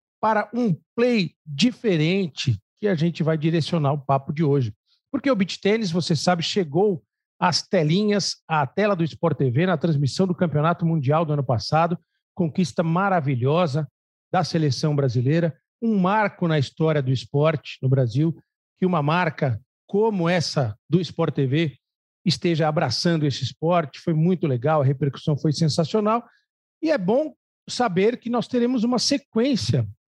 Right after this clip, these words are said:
desse trabalho. Por quê? Estamos gravando hoje, no dia dezenove de janeiro de dois mil e vinte e dois, e já está em andamento o B T duzentos de Santos, I T F B T duzentos de Santos,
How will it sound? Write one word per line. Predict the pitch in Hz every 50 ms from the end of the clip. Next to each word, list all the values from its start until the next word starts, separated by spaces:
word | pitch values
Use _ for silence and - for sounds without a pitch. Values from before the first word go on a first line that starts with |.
| _ _ _ _ _ _ _ -
desse | 160 190 - - 180
trabalho. | - 170 151 131 123 113 95 95 90
Por | - 208 -
quê? | - - 277 - - - _ _ _ _ _ _ _ _ _ _ _ _
Estamos | - 233 226 202
gravando | 143 185 170 156 127 147 180 185 226 214
hoje, | 175 185 214 208 160 117 98 92 - _ _ _ -
no | 170 160
dia | 131 120 147 139 131 117 113
dezenove | 110 120 123 127 160 151 143 139 143 143 139 117 120 120
de | 120 120
janeiro | 127 139 127 123 131 127 131
de | 120 123
dois | 127 135 123
mil | 117 135 131
e | 131
vinte | 127 160 151 -
e | 175
dois, | 143 175 208 190 - _ -
e |
já | 208 214 262 262
está | 185 - - - 240 254
em | 254 214 180
andamento | 151 127 110 107 104 123 160 170 139 - - - - _ _ _ _ _ _
o | - 190
B | 165 220 202
T | 196 - - 202 196
duzentos | 185 220 185 143 160 180 190 190 156 - 190 160 - - -
de | 156 226 214
Santos, | - - - 196 196 160 - - - - - _ _ -
I | 185 175
T | - -
F | 151 143 147 165 165 156 - - 185
B | 156 156 165
T | - - 160 151
duzentos | 139 151 143 120 110 131 139 135 135 -
de | 196 180
Santos, | - - 175 175 185 175 - -